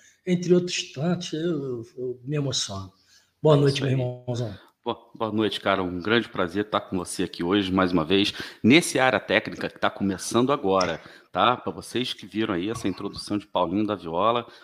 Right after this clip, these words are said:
Speaker 2: hoje a gente tá começando nesse momento mais um Área Técnica. A gente tem uma notícia aí, é,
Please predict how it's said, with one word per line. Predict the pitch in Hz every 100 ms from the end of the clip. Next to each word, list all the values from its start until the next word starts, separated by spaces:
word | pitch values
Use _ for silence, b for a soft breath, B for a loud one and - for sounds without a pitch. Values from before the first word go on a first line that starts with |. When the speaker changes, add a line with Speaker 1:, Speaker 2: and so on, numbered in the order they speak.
| B
Speaker 2:
hoje | 101 107 90 - - 98 -
a |
gente | 95 110
tá | -
começando | - 110 107 95
nesse | 110 -
momento | 98 87 98 87
mais | 92 95
um | 82
Área | 85 78
Técnica. | - 92 - 92 92 _ b b -
A |
gente | 82 98 - -
tem | 101 104
uma | 101
notícia | 95 87 - 104 95 -
aí, | 82 90 95 92 _ _ _ _ _ _
é, | 82 82 85 82 82 80 82 73